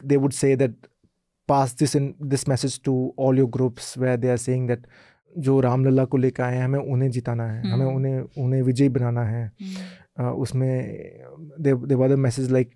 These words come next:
Speaker 1: "If you don't know who to vote for,
Speaker 2: Hmm.
Speaker 1: then ask Abhinandan, the, the fighter pilot who was captured, uh, by Pakistan.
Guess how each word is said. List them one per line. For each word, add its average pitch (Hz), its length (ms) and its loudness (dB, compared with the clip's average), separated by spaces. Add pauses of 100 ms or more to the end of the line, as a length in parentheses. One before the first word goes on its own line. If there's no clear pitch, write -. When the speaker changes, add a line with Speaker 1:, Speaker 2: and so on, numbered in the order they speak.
Speaker 1:
"If 135 140 -2
you 147 80 4
don't 139 180 4
know 139 100 2
who 127 180 2
to 135 120 2
vote 123 220 2
for, 123 320 -2 (360)
Speaker 2:
Hmm. 180 180 -14
Speaker 1:
then 127 300 -2
ask 123 420 0
Abhinandan, 123 1080 -2
the, 117 420 -2 (580)
the 139 100 2
fighter 143 320 2
pilot 135 300 4
who 120 120 4
was 131 200 2 (220)
captured, 127 420 -2 (160)
uh, 123 680 0 (140)
by 127 120 4
Pakistan. 120 720 -2